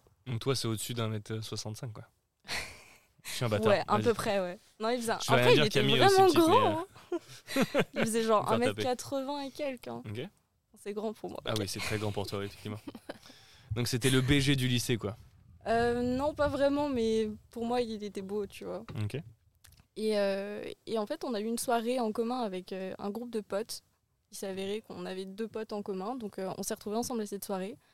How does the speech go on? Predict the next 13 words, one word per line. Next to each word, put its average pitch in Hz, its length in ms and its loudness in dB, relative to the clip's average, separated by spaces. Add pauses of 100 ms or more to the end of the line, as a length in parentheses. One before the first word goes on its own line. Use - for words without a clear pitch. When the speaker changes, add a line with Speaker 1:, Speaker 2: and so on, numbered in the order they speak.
(500)
Speaker 2:
Et 196 180 -2
vraiment, 185 300 -2
on 208 180 -2
a 165 120 -6
tellement 220 420 0
bien 214 380 -2
sympathisé, 202 680 -6
tellement 214 300 -2
parlé 208 460 -2
et 190 40 -6
tout, 240 160 -8
que 175 280 -6
genre, - 280 -6